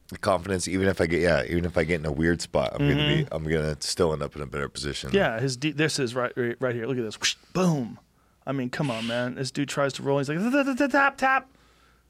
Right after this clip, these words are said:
Speaker 2: I mean, that is nasty, man. He falls right into it. Right into it. Bam! Ah!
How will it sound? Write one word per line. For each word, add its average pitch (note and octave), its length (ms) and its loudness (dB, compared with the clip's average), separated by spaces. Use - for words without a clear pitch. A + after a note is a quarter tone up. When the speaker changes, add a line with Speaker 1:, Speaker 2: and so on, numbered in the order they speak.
Speaker 2:
I C#3 40 -8
mean, C#3+ 120 0
that D3 240 0
is G#2 160 -8
nasty, D3 760 -6
man. - 360 -12
He D3 100 -4
falls C3 380 -2
right E3 360 -2
into F3+ 360 -2
it. - 160 -10
Right D3 360 0
into C3+ 240 -2
it. - 240 -16
Bam! G#3 560 2
Ah! A3+ 640 2